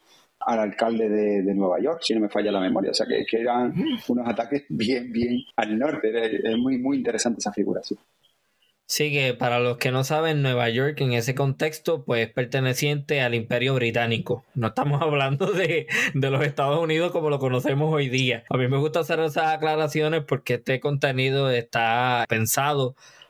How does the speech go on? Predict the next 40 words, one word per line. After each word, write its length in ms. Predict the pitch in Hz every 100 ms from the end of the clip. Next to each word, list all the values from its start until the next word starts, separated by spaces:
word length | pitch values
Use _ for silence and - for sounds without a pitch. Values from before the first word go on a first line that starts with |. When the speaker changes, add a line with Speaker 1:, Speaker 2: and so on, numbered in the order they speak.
| _
Speaker 2:
para 280 | 120 117 117
gente 420 | 123 139 139 165
que 140 | 151 139
ya 160 | 135
tiene 260 | 131 147 147
cierto 380 | 151 156 147 143
conocimiento 720 | 143 143 143 143 143 135 139
en 40 |
el 100 | 135
área 240 | 135 135 139
de 80 |
la 60 | 135
historia, 380 | 135 - 175 170
pero 260 | 131 120 113
para 320 | 120 117 113
público 440 | 127 135 143 147
general 420 | 135 117 113 110 -
también. 360 | 107 107 104
Y 100 | 110 - _
porque 180 | 139 131
son 220 | 147 160
ciertas 360 | 185 175 202 -
cosas 420 | 196 190 185 151
que 220 | - 135
a 80 | 120
veces 260 | 127 127 143
pueden 380 | 170 170 170 160
parecernos 640 | 165 160 156 160 160 147
obvias, 500 | 185 165 147 147 139 -
pero 360 | 113 113 104 120
me 120 | 113
gusta 260 | 117 117 139
que 80 |
todo 160 | 135 139
el 80 | 139
mundo 220 | 139 139
esté 240 | 135 135
en 100 | 135
el 100 | 127
mismo, 560 | 120 123 131 127 117